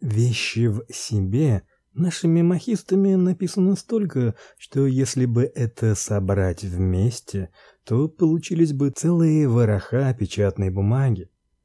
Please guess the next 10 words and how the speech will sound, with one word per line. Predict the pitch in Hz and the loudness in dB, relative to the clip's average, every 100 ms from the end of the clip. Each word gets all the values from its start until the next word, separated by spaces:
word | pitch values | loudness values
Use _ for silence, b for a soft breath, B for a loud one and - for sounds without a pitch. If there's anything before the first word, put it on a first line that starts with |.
| _ _ _ | _ _ _
Вещь | - 95 104 95 - - | -4 0 2 0 -4 -14
в | - | -12
себе, | - 101 92 117 127 - _ _ _ _ _ | -6 -6 -2 0 -2 -6 _ _ _ _ _
настоящая | - 131 - 160 170 165 - 160 156 147 - - | -2 -2 0 -2 -2 -2 0 2 2 0 -6 -6
bête | 127 123 139 - - | -2 0 -2 -4 -2
noire, | 131 120 117 107 98 90 - _ _ | 2 2 2 2 0 -4 -8 _ _
буквально | - 135 139 131 120 113 113 - - | -2 0 2 2 4 4 2 -2 -10
чёрный | - - 131 120 117 113 | -4 0 2 4 4 4
зверь, | 95 98 113 104 - _ _ | 2 2 2 2 -2 _ _
страшилище, | - 156 170 - 110 92 - - | -8 -4 -2 0 0 0 -4 -10